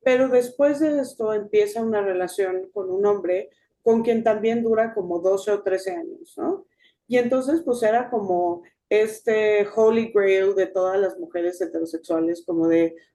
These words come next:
"Bueno, pues, a lo mejor fracasé en mi primer matrimonio, pero trabajo en mí, ¿no? Hago mi Eat, Pray, Love y después ya voy a encontrar", ¿no?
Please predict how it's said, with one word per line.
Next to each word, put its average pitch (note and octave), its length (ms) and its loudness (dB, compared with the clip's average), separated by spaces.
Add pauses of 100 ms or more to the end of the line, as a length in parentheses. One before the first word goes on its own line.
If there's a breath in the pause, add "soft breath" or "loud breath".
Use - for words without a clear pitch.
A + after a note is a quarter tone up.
"Bueno, A#3+ 420 0
pues, F3 160 -8
a F#3 60 -8
lo F3+ 140 -2
mejor F#3 240 -4
fracasé G3 440 -6
en F#3+ 120 -4
mi F#3 80 -2
primer F3 340 -4
matrimonio, G3+ 720 0
pero A3 520 2 (240 loud breath)
trabajo F3+ 560 -2
en F#3 140 -2
mí, C4 720 2
¿no? G3+ 240 4
Hago G#3+ 340 2
mi G3+ 240 4
Eat, G3 120 2
Pray, G#3 220 0
Love F#3 380 0
y G3 100 2
después G3 420 0
ya G#3+ 120 0
voy G3+ 160 -2
a - 20 -2
encontrar", E3+ 600 -2
¿no? E3+ 260 -8